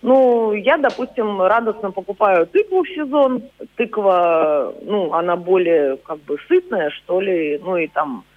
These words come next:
в ней больше всяких витаминов, минералов. Э, морковка.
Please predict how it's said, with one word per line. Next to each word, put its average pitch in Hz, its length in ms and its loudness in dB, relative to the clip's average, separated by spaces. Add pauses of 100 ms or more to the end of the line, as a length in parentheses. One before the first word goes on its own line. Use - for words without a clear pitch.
(260)
в - 40 -12
ней 180 200 -2
больше 185 460 2
всяких 156 440 -4
витаминов, 165 640 -2
минералов. 269 580 2 (760)
Э, 175 280 2
морковка. 208 1160 0